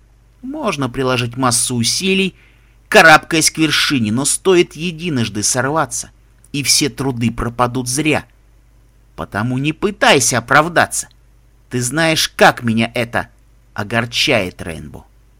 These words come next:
Это нечестно. Мир несправедлив и никогда не представляет равных условий. Ни тебе, ни мне менять его.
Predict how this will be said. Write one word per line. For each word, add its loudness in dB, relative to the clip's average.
Это -4
нечестно. 0
Мир -8
несправедлив -2
и -2
никогда 4
не 2
представляет 0
равных 4
условий. 0
Ни -2
тебе, 2
ни 0
мне 2
менять 0
его. -10